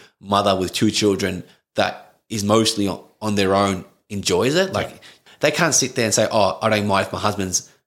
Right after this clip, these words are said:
Speaker 1: out all day, every day." You can't say that,
Speaker 2: Hmm.
Speaker 1: you know. Um, you can have parent support and et cetera, but you still want your husband to be home.
Speaker 2: Of course.
Speaker 1: And your kids want dad, you know. Um, I sometimes get home and your children are running to you, as they always say, right?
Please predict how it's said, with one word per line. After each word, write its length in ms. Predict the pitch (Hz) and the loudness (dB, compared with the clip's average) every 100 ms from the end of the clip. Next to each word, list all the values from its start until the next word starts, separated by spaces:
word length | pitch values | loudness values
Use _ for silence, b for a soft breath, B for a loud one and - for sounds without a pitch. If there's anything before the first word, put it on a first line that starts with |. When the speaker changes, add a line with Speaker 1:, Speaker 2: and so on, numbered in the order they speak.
| _ - | _ -4
Speaker 1:
out 200 | 98 - - | -2 -4 0
all 180 | 110 | 2
day, 400 | 101 90 82 - - _ | 4 2 2 -4 -18 _
every 180 | 110 101 | -2 0
day." 240 | 87 82 - - _ _ _ | 0 0 -6 -18 _ _ _
You 100 | 117 | -10
can't 320 | 110 143 95 | -2 0 0
say 240 | - 107 90 | 0 2 0
that, 240 | 90 - - | -2 -8 -14
Speaker 2:
Hmm. 100 | 92 | -16
Speaker 1:
you 100 | 101 | -8
know. 240 | 92 92 107 B B B - | -2 -2 -2 B B B -2
Um, 380 | 101 101 101 - | 0 0 -2 -6
you 120 | 135 | -4
can 140 | 131 | 0
have 360 | 120 107 - - | 0 -2 -6 -12
parent 280 | - 117 104 | 0 2 2
support 360 | 101 - 113 95 | -2 2 2 2
and 40 | |
et 40 | 90 | 0
cetera, 260 | 120 - | 0 -2
but 100 | 107 | -4
you 40 | 98 | 0
still 180 | - 139 | 2 2
want 100 | 92 | 0
your 80 | |
husband 300 | - 107 95 | -2 -2 -2
to 60 | 87 | -6
be 80 | 85 | -2
home. 260 | 98 127 73 | 0 0 -2
Speaker 2:
Of 80 | |
course. 360 | - 76 - - - - | -2 -4 -4 -10 -12 -4
Speaker 1:
And 140 | 110 | 0
your 80 | 107 | 0
kids 320 | - 151 113 | 0 0 2
want 240 | 104 95 - - _ _ - | 2 0 -2 -20 _ _ -2
dad, 460 | 95 127 - - - | 0 0 -4 -10 -16
you 140 | 104 95 | -6 -2
know. 280 | 87 101 127 B B B | 0 0 -2 B B B
Um, 360 | - 98 98 - | -2 0 0 -2
I 120 | - | 0
sometimes 420 | 127 120 101 98 92 | 2 0 0 -4 -2
get 140 | 87 | -2
home 340 | 92 104 104 98 | 0 2 2 -2
and 220 | 95 95 | -4 -4
your 100 | 98 - - | -6 -8 -4
children 480 | - 117 104 92 | 0 2 2 -2
are 100 | 92 | -4
running 320 | 92 107 117 104 | 0 0 2 0
to 140 | 104 | 0
you, 80 | 92 | 0
as 180 | 95 95 | -2 0
they 80 | |
always 260 | 95 92 85 | 0 2 2
say, 280 | - 147 110 | 2 2 0
right? 300 | 82 95 110 | -2 -2 -2